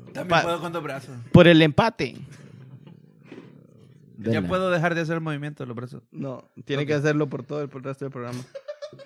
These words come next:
Speaker 2: <laughs> Vamos a ver, le-, esta la voy a buscar yo.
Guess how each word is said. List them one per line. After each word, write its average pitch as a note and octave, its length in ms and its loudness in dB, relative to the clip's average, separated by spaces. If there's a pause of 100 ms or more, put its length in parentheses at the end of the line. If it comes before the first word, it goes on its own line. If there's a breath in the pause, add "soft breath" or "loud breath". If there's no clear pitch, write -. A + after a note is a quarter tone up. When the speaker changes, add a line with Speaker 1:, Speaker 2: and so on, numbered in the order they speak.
(160)
Speaker 2:
<laughs> - 1200 -16
Vamos C3 300 4
a C3 60 8
ver, B2 160 4
le-, C3+ 200 6
esta E3 160 6
la E3 80 10
voy D#3+ 60 10
a - 20 8
buscar D3+ 260 4
yo. C3+ 200 4